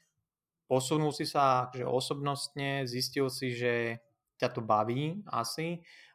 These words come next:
a naučil si sa, ako si to povedal, že siahnuť na dno, zatnúť zuby, vydržať možno nadštandard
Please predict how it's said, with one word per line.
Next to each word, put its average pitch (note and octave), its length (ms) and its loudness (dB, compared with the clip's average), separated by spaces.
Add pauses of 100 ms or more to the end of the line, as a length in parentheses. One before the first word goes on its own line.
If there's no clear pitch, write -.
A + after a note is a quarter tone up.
a A#2 320 6
naučil B2+ 400 2
si B2 80 -2
sa, A#2+ 560 2
ako A#2+ 160 0
si B2 160 -4
to - 60 -20
povedal, A#2 260 2
že A2+ 80 -4
siahnuť B2 480 2
na A#2 160 2
dno, A#2+ 480 -4 (400)
zatnúť B2 480 4
zuby, A#2+ 480 -4
vydržať A#2+ 400 -2
možno A#2+ 320 -4
nadštandard A#2 800 0